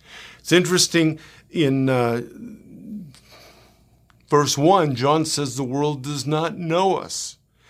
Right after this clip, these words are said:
Now he says, "It hates us." Remember we talked about amplification as a, a method of rhetoric, that,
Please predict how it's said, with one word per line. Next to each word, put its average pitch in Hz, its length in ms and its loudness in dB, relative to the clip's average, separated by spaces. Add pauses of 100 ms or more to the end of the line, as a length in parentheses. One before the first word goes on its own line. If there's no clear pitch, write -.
(180)
Now 185 420 2
he 139 120 -2
says, 175 460 0 (200)
"It 214 180 2
hates 233 340 2
us." 208 420 2 (840)
Remember 175 220 -2
we 190 140 -2
talked 170 300 -2
about 143 280 -2
amplification 160 1400 -4
as 120 180 -2
a, 123 60 0 (200)
a 135 60 -2
method 151 400 0
of 117 220 -2
rhetoric, 135 500 2
that, 113 180 -4